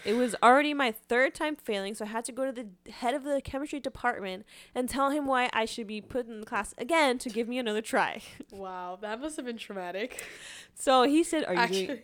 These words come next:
Speaker 2: Actually.
Speaker 1: <laughs> I won't think about it too much 'cause I'll get emotional again. Um, "Are you doing this to help you study?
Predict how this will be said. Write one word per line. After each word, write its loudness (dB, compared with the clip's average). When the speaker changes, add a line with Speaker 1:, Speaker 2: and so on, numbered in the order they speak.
Speaker 2:
Actually. 2
Speaker 1:
<laughs> -6
I 4
won't 4
think -2
about 2
it -4
too -4
much -4
'cause -12
I'll -2
get -4
emotional -10
again. -4
Um, 8
"Are 4
you 0
doing 0
this -2
to -2
help -4
you -6
study? -2